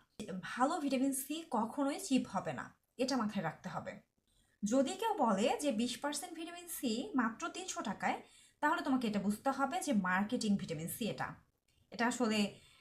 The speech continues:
আহ, ফেক প্রোডাক্ট। বাংলাদেশে ভিটামিন সির বাজারকে তিন ভাগে ভাগ করা যায়, রিয়েল ফর্মুলেশন,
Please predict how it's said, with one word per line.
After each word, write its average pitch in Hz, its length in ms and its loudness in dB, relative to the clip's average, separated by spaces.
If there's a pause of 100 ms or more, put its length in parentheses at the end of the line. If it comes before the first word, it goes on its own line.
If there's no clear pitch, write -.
(120)
আহ, 156 720 0
ফেক 277 380 2
প্রোডাক্ট। - 440 -2 (600)
বাংলাদেশে 277 500 4
ভিটামিন 277 340 2
সির 311 640 -4
বাজারকে 269 1040 0
তিন 262 200 8
ভাগে 214 200 4
ভাগ 196 260 0
করা - 240 0
যায়, - 300 -8 (480)
রিয়েল 285 320 6 (120)
ফর্মুলেশন, 226 640 4